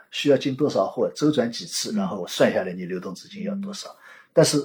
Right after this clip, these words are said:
Speaker 1: 那个时候实际上我们没有存款准备金的概念，也没有资本金的概念，也没有存贷比的概念。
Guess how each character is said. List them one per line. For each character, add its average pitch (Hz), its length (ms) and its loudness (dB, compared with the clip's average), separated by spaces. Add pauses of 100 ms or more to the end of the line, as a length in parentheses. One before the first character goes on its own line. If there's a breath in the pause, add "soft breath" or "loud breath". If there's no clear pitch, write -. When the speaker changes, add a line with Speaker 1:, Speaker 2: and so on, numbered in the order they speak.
(240 soft breath)
Speaker 1:
那 214 120 8
个 220 80 12
时 170 100 2
候 151 60 4
实 - 60 -4
际 107 80 -12
上 139 120 0
我 110 140 2
们 139 100 -4
没 135 140 -2
有 170 220 6
存 131 180 -10
款 131 140 -4
准 - 120 -10
备 120 120 -8
金 131 180 -8
的 123 80 -6
概 110 160 -4
念， 92 220 -10
也 123 120 -4
没 156 120 -2
有 160 80 4
资 - 200 -4
本 107 160 -4
金 139 220 -10
的 135 80 -6
概 110 240 -4
念， - 180 -18 (440)
也 165 180 8
没 135 140 2
有 180 80 4
存 - 260 -8
贷 147 140 -4
比 - 180 -16
的 - 120 -20
概 127 120 -16
念。 - 140 -14